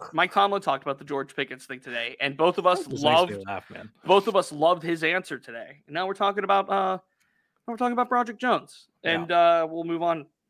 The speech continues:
Speaker 1: and do so.
Speaker 2: Oh,
Speaker 1: Um,
Speaker 2: um, Frank, by the way, is, like, preach it
Speaker 1: Yes.
Speaker 2: lou-, pr-, say it louder for the people in the back, man.
Speaker 1: The left lane is
Speaker 2: Good
Speaker 1: the
Speaker 2: Lord.
Speaker 1: passing lane.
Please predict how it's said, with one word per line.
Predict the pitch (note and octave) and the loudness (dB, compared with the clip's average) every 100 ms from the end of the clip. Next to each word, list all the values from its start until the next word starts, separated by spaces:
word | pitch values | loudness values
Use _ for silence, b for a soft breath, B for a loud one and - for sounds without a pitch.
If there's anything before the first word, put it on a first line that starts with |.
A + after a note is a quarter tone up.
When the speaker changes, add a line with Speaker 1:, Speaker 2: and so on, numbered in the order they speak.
| - | -10
Speaker 1:
and | D#3 | -6
do | E3 F#3+ | -4 -6
so. | - C#3+ _ _ - | -8 -14 _ _ 0
Speaker 2:
Oh, | C#3 C#3+ C3+ | 4 6 6
Speaker 1:
Um, | C#3 D3 C#3+ C3+ B2+ B2 | 6 8 10 8 4 -2
Speaker 2:
um, | - | 0
Frank, | E3 D#3+ D3 - | 6 6 6 2
by | C3+ | 2
the | C3 | 4
way, | B2+ B2 A#2+ A#2+ | 2 2 0 0
is, | A#2+ A2+ G#2+ - | 0 -2 -6 -8
like, | C3+ A#2+ A2 - _ _ _ _ _ _ - - _ _ - | -6 -4 -6 -12 _ _ _ _ _ _ -18 -18 _ _ -8
preach | - F#3 F3 | 0 4 6
it | D3+ | 4
Speaker 1:
Yes. | D3+ | 4
Speaker 2:
lou-, | D#3+ D#3 | 4 2
pr-, | C3 F3+ D#3 | -2 -4 -2
say | - F#3 G3 | 6 8 10
it | |
louder | E3 D#3+ D#3 C#3+ | 8 8 8 6
for | D3 | 0
the | B2+ | 0
people | D3+ B2+ B2 | -2 0 0
in | A#2 | -2
the | |
back, | G#2+ G#2 G2 - | -4 -6 -8 -14
man. | G2 G2 - D#3 | -16 -16 -14 -6
Speaker 1:
The | D3+ | 0
left | F3 G#3 - | 6 6 4
lane | F#3+ G#3 G3+ | 2 4 4
is | D#3 | 4
Speaker 2:
Good | D3+ | 2
Speaker 1:
the | B2 | 0
Speaker 2:
Lord. | B2 A#2+ A2+ | 0 2 2
Speaker 1:
passing | G3 G3+ - F#3 D#3 | 4 2 2 -2 -2
lane. | D3 B2+ A2+ A2 | -4 -6 -8 -12